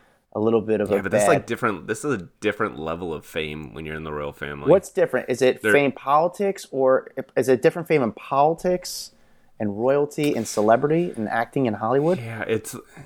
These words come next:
Speaker 2: it's like a, I would say royalty is, like, A-list, A-list, 'cause, right?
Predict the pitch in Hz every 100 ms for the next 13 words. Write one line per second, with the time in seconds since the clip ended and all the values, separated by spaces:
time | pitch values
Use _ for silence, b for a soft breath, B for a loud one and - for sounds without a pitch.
0 | - 120 113 127 107 104 - 69 - -
1 | _ - 110 123 120 127 110 98 95 110
2 | 131 - 92 87 90 87 85 - _ -
3 | 104 104 95 - 110 113 76 - - 85
4 | 85 80 - - _ _ _ - 87 113
5 | 165